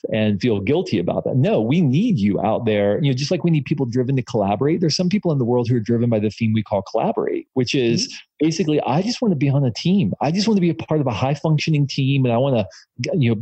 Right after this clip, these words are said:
Speaker 1: connect with others and just share ideas. And, like, I come alive when I'm just working with other people," right? That's not me, but that's some people. We need those people. But,
Speaker 2: Yeah.
Speaker 1: but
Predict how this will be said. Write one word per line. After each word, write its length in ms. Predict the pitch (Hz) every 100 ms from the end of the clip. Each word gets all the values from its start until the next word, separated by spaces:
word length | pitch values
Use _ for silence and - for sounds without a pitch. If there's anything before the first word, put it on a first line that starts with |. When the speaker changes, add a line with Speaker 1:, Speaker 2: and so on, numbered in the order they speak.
| -
Speaker 1:
connect 360 | - 139 175 -
with 140 | 160
others 500 | 143 156 170 165 160
and 80 | 127
just 160 | 120 -
share 320 | - 143 165
ideas. 500 | 165 135 139 147 139
And, 60 |
like, 140 | 123 110
I 180 | 131 175
come 240 | 175 185 160
alive 400 | 120 127 135 123
when 140 | 120
I'm 160 | 110 110
just 160 | 101
working 360 | 107 127 151 147
with 140 | 135
other 200 | 127 120
people," 320 | - 165 -
right? 180 | 113 123 - - -
That's 200 | 170 208
not 280 | 190 127
me, 360 | 110 190 214 139
but 100 | 131
that's 260 | 170 196 - -
some 300 | 151 147 139
people. 480 | 277 302 117 123 - _ _ _
We 180 | 120 226
need 240 | 330 359 370
those 240 | 175 135
people. 440 | 311 339 95 - - _ _
But, 180 | 175 185
Speaker 2:
Yeah. 40 | - -
Speaker 1:
but 220 | 180